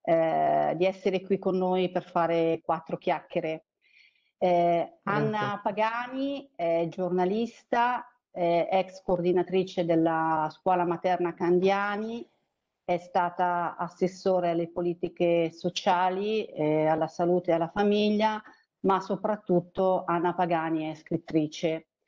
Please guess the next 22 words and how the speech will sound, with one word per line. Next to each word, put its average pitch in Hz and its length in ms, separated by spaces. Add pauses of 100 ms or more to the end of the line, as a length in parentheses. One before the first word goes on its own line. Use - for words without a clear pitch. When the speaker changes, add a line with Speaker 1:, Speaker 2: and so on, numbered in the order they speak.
(500)
Speaker 1:
È 196 220
laureata 190 800
in 175 160
scienze 190 500
politiche 220 1000
e, 190 540
oltre 185 360
ad 175 80
essere 175 360
scrittrice, 185 1000 (240)
Anna 175 800
è 180 160
moglie 208 800
e 165 80
ha 165 160
due 180 160
figli, 175 640
un 180 180
maschio 156 520
e 151 40
una 151 220
femmina. 160 600